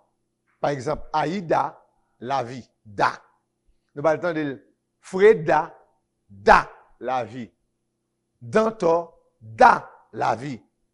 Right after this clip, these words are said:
Danwezo, da, lavi. Se ta di nou, wè, da, kesyon da, Max Beauvoir di, a, lè chache etimoloji yo, definisyon yo,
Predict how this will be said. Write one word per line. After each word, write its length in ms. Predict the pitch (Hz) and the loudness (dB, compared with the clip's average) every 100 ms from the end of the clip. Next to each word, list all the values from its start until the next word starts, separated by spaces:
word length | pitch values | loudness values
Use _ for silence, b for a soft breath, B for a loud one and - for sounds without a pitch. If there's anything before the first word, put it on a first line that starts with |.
| _ _ _ _ _ _ _ | _ _ _ _ _ _ _
Danwezo, 920 | 117 165 156 160 233 160 175 175 175 _ _ _ | -6 -2 2 6 4 2 -4 -6 -8 _ _ _
da, 560 | 113 156 208 151 - _ | -2 4 4 2 -12 _
lavi. 440 | 120 123 117 151 107 _ _ _ _ _ _ _ _ _ | -4 -2 -2 -8 -10 _ _ _ _ _ _ _ _ _
Se 140 | 113 | -8
ta 120 | 135 | -6
di 120 | 135 175 | -4 -6
nou, 200 | 139 135 | -4 -4
wè, 80 | 170 - | -4 -8
da, 680 | 110 107 139 135 151 220 240 - _ _ _ _ - | -14 -2 2 4 2 -2 -8 -18 _ _ _ _ -10
kesyon 460 | 156 - 233 214 | -10 -6 -6 -4
da, 280 | 147 135 135 | -2 -2 -2
Max 200 | 131 131 | -6 -8
Beauvoir 340 | 127 127 131 113 | -6 -2 -2 -2
di, 160 | 107 117 | -4 -4
a, 100 | 165 190 _ _ _ _ _ _ _ _ - | -4 -8 _ _ _ _ _ _ _ _ -10
lè 200 | 127 135 | -8 -8
chache 400 | - 156 131 160 123 113 - _ _ _ | -6 -6 -6 -8 -10 -12 -16 _ _ _
etimoloji 800 | 226 226 180 160 143 127 - 131 | 0 2 -6 -6 -4 -6 -10 -10
yo, 160 | 120 101 _ _ _ | -10 -12 _ _ _
definisyon 800 | - 107 160 160 147 143 - 139 | -10 -6 -6 -8 -12 -12 -10 -8
yo, 160 | 127 113 | -8 -8